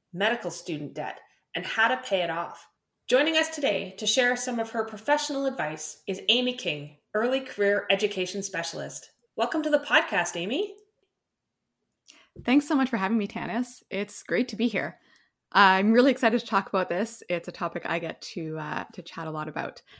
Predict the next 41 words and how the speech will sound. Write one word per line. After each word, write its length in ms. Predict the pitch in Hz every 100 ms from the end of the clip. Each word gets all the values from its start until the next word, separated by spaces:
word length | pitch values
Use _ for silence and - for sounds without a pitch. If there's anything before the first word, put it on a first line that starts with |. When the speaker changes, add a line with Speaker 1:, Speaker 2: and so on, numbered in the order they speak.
| _ -
Speaker 2:
Um, 340 | 175 170 170
so 140 | 160
it's 140 | 175 -
really 160 | 233
fun 200 | 247 202 202
to 40 |
help 220 | 175 170
some 120 | -
of 60 | 165
our 140 | 165
future 240 | 160 160 165
physicians 480 | - 202 220 254 247
and 120 | 175 175
their 80 |
families 400 | 180 165 165 170
listening 280 | 160 160 165
today 320 | 160 - 160
to 60 | 247
feel 200 | - 175
better 320 | 160 156 170
about 380 | - 175 190 277
their 100 | 147
debt. 220 | - - - _ _ _ _ _ _ -
Speaker 1:
Absolutely, 880 | 311 320 208 185 220 - 156 156 - _ -
because 240 | 226 247
a 60 | 240
lot 220 | 254 339
of 120 | 392
people 260 | 262 233 220
feel 420 | 240 226 220 214
uncomfortable 760 | 214 208 285 311 190 165 156 -
when 120 | 190
it 100 | 202
comes 240 | - 247 247
to 100 | 247
talking 420 | - 208 - 175
about 240 | 170 175
their 140 | 180 180
finances 680 | 196 202 208 160 156 160 - -
and 240 | 202 185
debt, 260 | 202 196